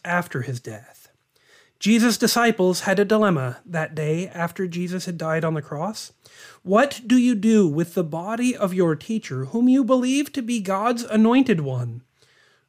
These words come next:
when he has been executed as a blasphemer?" A disciple of Jesus, Joseph of Arimathea, asked for Jesus' body, and he put Jesus' body in a tomb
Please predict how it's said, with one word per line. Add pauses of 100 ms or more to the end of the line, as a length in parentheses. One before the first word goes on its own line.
when
he
has
been
executed (160)
as
a
blasphemer?" (1120)
A
disciple
of
Jesus, (340)
Joseph
of
Arimathea, (440)
asked
for
Jesus'
body, (580)
and
he
put
Jesus'
body
in
a
tomb